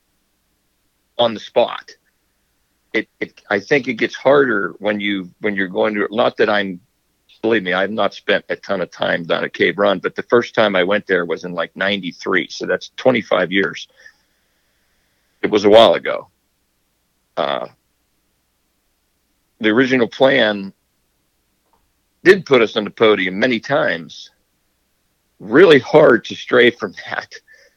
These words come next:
when you have this, the, the, the time, you've put the time on the water, it gets harder to move on, I think, <laughs> the more time you spend somewhere, you know. And more often than not, your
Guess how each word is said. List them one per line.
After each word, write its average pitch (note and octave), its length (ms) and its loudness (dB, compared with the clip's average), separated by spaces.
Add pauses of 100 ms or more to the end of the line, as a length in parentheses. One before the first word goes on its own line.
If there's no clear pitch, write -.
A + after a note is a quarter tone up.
(140)
when G#2 160 0
you G#2+ 140 2
have A2+ 260 0
this, G#2 360 -4 (220)
the, G#2 300 -10
the, G2 260 2 (140)
the G2 100 -2
time, A2+ 580 4
you've G2 300 -6
put A#2+ 200 0
the - 60 -20
time A2 320 2
on F#2 120 -2
the F2 80 -8
water, G2+ 380 2
it F2+ 80 -8
gets - 180 -8
harder B2+ 380 0
to G2 100 -10
move A2 400 -8
on, G2+ 500 -4 (1000)
I F#2 120 -4
think, F2 400 -10 (320)
<laughs> - 300 -16
the A#2 240 2
more C3 220 6
time A#2+ 280 0
you G#2 80 -6
spend A#2+ 380 -4
somewhere, - 480 -6
you G2 160 -6
know. F#2 260 -8 (1080)
And C3 120 6
more F#3+ 200 8
often C#3+ 280 2
than A#2+ 140 4
not, D#3 340 4 (1000)
your G2 160 -2